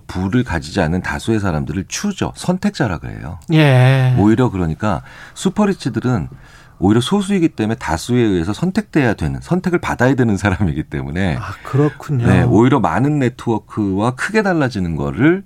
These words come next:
Speaker 1: 경계하죠.
Speaker 2: 그렇군요.
Speaker 1: 네, 사실 그래서 그게 약간 뭐 아주 지혜롭다까지는 아니더라도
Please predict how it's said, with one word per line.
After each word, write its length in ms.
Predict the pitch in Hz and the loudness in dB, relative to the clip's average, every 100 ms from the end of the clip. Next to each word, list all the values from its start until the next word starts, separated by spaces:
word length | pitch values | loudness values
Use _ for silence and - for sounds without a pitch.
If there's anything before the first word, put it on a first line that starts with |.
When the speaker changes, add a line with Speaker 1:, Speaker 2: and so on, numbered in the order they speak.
| _ | _
Speaker 1:
경계하죠. 600 | - 76 87 87 62 - - - _ _ _ _ | -8 -4 -2 -2 -6 -12 -18 -20 _ _ _ _
Speaker 2:
그렇군요. 540 | - 135 143 131 - 123 | -6 0 2 0 -4 -2
Speaker 1:
네, 100 | 113 | 0
사실 300 | 117 120 101 | 2 2 0
그래서 260 | 92 90 92 | 0 -2 -2
그게 300 | 85 101 76 | -2 0 2
약간 720 | 80 - _ 110 107 107 104 - - - - - | 0 -6 _ 0 2 2 -2 -6 -10 -10 -12 -8
뭐 120 | 80 - | -4 0
아주 300 | - 117 127 | 0 0 -2
지혜롭다까지는 800 | - 117 151 165 156 135 127 131 | 2 4 4 4 0 0 0 2
아니더라도 520 | 92 80 76 69 107 | 2 0 -2 -2 -2